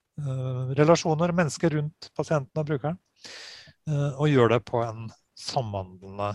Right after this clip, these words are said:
måte, preget av dialog og gjensidighet og, og sånn da.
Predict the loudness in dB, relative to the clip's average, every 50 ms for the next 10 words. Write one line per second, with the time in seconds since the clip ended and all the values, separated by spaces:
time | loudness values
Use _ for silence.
0 | -8 -14 -18 -14 -12 -12 -12 -12 -14 -20 -20 _ _ -6 -2 0 0 0 0 -2
1 | -4 -4 -4 -2 -4 -4 -4 -6 -8 -8 -10 -8 -8 -6 -6 -8 -8 -10 -12 -12
2 | -10 -10 -10 -10 -10 -12 -14 _ -20 -20 _ -12 -10 -10 -10 -10 -10 -12 -12 -14
3 | -16 -18 _ _ _ -16 -12 -12 -12 -12 -12 -16 -20